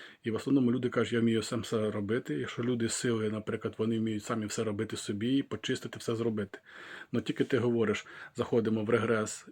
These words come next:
і ведемо людину по цій програмі», бо вона вбирається через регрес, через консультацію. І кажу: «Уявіть собі, як ви сидите і самі собі ремонтуєте зуба, як стоматолог». І люди розсмі-, і сміються. А чого сміються? Бо тому що це смішно, так само тут.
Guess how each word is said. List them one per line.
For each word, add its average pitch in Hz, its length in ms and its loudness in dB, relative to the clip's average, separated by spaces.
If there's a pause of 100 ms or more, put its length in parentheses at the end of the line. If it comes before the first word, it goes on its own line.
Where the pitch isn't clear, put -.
і 107 280 0
ведемо 107 360 2
людину 110 280 0
по 104 100 -4
цій 110 140 -4
програмі», 101 580 -4 (120)
бо 107 120 -2
вона 113 140 0
вбирається 107 480 0
через 107 280 -2
регрес, 107 380 -2
через 117 160 -4
консультацію. 104 720 -6 (380)
І 131 60 -4
кажу: 123 300 2
«Уявіть 117 440 2
собі, 107 340 -2
як 131 140 -2
ви 110 60 0
сидите 110 420 0
і 113 40 0
самі 120 240 0
собі 110 280 -2
ремонтуєте 110 600 0
зуба, 107 380 -2
як 117 160 -2
стоматолог». 113 680 -2 (440)
І - 80 -4
люди 123 220 2
розсмі-, 120 300 0
і - 100 -6
сміються. 120 560 0
А - 100 -10
чого 127 160 2
сміються? 104 420 -2
Бо 120 60 -4
тому 123 160 -6
що - 100 -8
це 131 100 -4
смішно, 110 420 0
так - 160 -6
само 117 240 0
тут. 107 260 -6